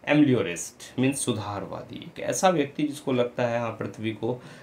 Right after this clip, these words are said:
अ, इस दुनिया को सुधारा जा सकता है। चलिए आगे किसी, अ, से-, अ,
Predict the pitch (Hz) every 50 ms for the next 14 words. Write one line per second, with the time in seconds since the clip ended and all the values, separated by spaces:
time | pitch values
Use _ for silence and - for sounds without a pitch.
0 | - - - - - 107 107 123 120 113 107 117 123 135 135 143 147 165 156 143
1 | - 123 104 98 92 92 90 90 90 - - - - - - - - - 110 104
2 | 101 101 - - _ _ _ _ _ _ _ _ _ _ _ _ _ _ _ _
3 | _ _ _ _ _ _ _ _ _ _ _ _ _ _ _ _ - - 160 160
4 | 170 165 156 135 139 139 143 139 143 139 131 139 139 135 131 127 - - - 117
5 | 117 113 110 110 110 110 110 - - 127 117 110 117 120 120